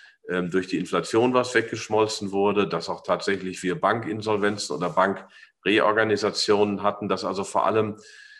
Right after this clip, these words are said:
ähm, Geldvermögen abgeschmolzen werden, also Lebensversicherungen, Altersansprüche, Kontoguthaben und so weiter. Wenn, wenn man die richtigen Aktien hat,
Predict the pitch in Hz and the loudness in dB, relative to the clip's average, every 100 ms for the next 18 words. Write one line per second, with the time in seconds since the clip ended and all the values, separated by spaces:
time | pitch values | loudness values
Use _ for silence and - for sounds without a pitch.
0 | _ - 98 95 82 110 139 - 113 98 | _ -6 -4 -2 4 4 4 2 2 4
1 | 92 90 - - - - 82 82 - 76 | 2 2 -4 -4 -8 -4 -4 -4 -8 -8
2 | 71 82 92 92 104 107 107 104 98 95 | -6 -4 -2 0 2 0 0 0 0 0
3 | 98 95 90 90 - _ - 98 104 101 | 0 0 -2 -4 -10 _ -2 0 0 -2
4 | 92 95 - - 92 - 90 87 - _ | -4 -6 -4 -2 -2 0 -2 -2 -8 _
5 | _ - 107 107 107 95 101 101 95 92 | _ 0 2 4 0 0 -2 0 2 0
6 | 85 - 87 87 104 120 110 - - - | -4 -4 0 2 2 0 -2 -8 -18 -20
7 | - 101 104 117 113 104 101 156 - 151 | -2 0 2 4 4 4 4 2 0 -2
8 | 131 123 - - 131 135 131 - | 0 0 0 -2 2 2 0 -6